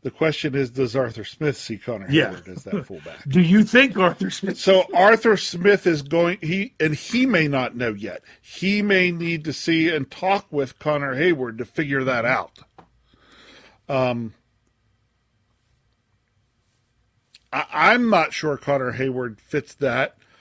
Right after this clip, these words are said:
Speaker 1: but I'm also not sure, uh, I also don't wanna say Connor Heyward couldn't fit that.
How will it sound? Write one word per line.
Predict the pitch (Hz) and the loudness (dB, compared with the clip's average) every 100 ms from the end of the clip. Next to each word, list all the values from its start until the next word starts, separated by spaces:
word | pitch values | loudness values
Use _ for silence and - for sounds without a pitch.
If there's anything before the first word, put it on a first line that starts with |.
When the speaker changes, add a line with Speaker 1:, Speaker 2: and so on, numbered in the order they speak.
| _ _ - | _ _ -4
Speaker 1:
but | 160 | -2
I'm | 160 _ - | -2 _ -6
also | 170 190 - 190 170 | -4 -2 -2 -2 -2
not | 170 160 - - | -2 -2 -4 -14
sure, | - 160 165 170 160 151 _ _ _ _ _ 156 | -10 -6 -2 0 -2 -4 _ _ _ _ _ -8
uh, | 147 | -6
I | 143 | 0
also | 151 151 170 | 2 4 2
don't | 156 | 0
wanna | 147 143 | -2 -2
say | 170 147 139 | 0 0 -2
Connor | - 156 151 131 | -4 -4 -4 -2
Heyward | 156 147 151 143 - _ | -2 0 -2 -4 -10 _
couldn't | - - 247 196 - _ _ _ _ _ _ _ _ _ - | -8 0 0 0 -12 _ _ _ _ _ _ _ _ _ -8
fit | 143 - | -6 -6
that. | - 85 - _ | -6 -6 -10 _